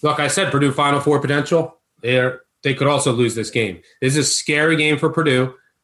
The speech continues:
just like it's a scary game for Oklahoma State because of the style and matchup. North Texas, really well coached, and they have, uh, Hamilton, excellent point guard.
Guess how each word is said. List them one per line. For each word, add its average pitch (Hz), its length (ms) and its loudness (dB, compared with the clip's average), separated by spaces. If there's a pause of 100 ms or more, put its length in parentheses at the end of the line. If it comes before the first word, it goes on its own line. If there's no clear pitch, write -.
(140)
just - 260 -2
like 139 140 -2
it's 127 100 -4
a 127 60 -4
scary 131 400 0
game 127 200 0
for 117 140 -4
Oklahoma 110 400 -4
State 123 560 -2 (300)
because 110 440 -4 (640)
of 127 220 -2
the 123 80 -4
style 131 720 -2 (140)
and 120 180 -4
matchup. 110 500 -6
North 143 220 -2
Texas, - 720 -4 (260)
really 190 240 2
well 120 260 2
coached, 113 520 -2 (440)
and 123 640 0 (220)
they 143 260 -2
have, 139 460 0 (160)
uh, 110 140 -2
Hamilton, 143 440 0
excellent 120 380 -4
point 113 220 -8
guard. 110 340 0